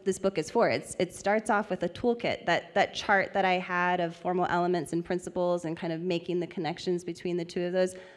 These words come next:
That's chapter one, because you do have to know how to actually look at the thing.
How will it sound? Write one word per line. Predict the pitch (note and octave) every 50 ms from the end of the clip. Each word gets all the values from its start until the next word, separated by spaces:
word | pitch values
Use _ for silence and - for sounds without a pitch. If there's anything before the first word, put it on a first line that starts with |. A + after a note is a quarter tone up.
| - - _ _ -
That's | G3+ F#3+ G3+ - - -
chapter | - - G#3 G3+ - - F#3+ F#3
one, | F3 E3 E3 D3+ A#2 C#3+ F3+ F3+ F3+ F3+
because | G3+ - A3+ F#3 F#3+ F3+
you | G#3 G#3
do | F3 G#3 G#3 G3
have | G#3 F#3 F#3 F#3
to | - F#3 F3
know | F3 E3+ E3 D#3+ D#3+ D#3+ D#3
how | E3 E3+ E3
to | E3 -
actually | D#3 D#3+ - - E3 D#3+
look | D#3+ D#3+ D#3+ D#3+ D#3+ -
at | D#3 C#3 -
the | D#3 D3+
thing. | - - D#3+ E3 - G#2+ D#3 D#3+ E3